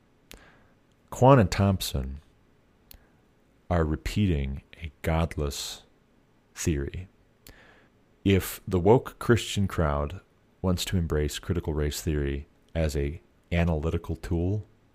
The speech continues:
we do well to note where that analytical tool comes from and what its purpose is. Why was it formed and fashioned?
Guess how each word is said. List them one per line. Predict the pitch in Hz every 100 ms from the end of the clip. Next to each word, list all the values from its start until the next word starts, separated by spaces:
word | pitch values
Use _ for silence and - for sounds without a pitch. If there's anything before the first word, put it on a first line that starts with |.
| - _ _ _ _ _ _ -
we | 92 98
do | 113
well | 113 107 92 90 90 - _ _ _ _ -
to | 87
note | 87 76 67 - - - _ _ _ _ _ _
where | 87 87
that | 80 80 76
analytical | 78 76 76 - -
tool | - 73 69
comes | - 80 78
from | - 69 65 67 - - _ _ _
and | 76 71
what | 69 87
its | 85 -
purpose | - - 90 69 - - - - _ _ _ _ _
is. | - 78 69 73 - -
Why | 80 82 92
was | 95 90 87
it | 80
formed | - - 95 92 92 87
and | 76
fashioned? | - 78 76 - - -